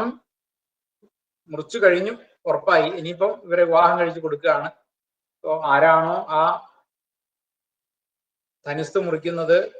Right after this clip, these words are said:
എടുത്തു പൊക്കുന്നത്, അവർക്കാണ് സീതയെ വിവാഹം കഴിച്ചു കൊടുക്കുക എന്ന് തീരുമാനിച്ചിട്ടുണ്ട്. അത്, അതിനനുസ-, അതിനു വേണ്ടിയിട്ട്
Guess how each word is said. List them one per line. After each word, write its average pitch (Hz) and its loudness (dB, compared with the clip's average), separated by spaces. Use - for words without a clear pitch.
എടുത്തു 151 -4
പൊക്കുന്നത്, 160 0
അവർക്കാണ് 165 0
സീതയെ 156 2
വിവാഹം 156 4
കഴിച്ചു 151 -4
കൊടുക്കുക 147 -2
എന്ന് 156 0
തീരുമാനിച്ചിട്ടുണ്ട്. 165 -6
അത്, 170 2
അതിനനുസ-, 175 -2
അതിനു 202 0
വേണ്ടിയിട്ട് 127 0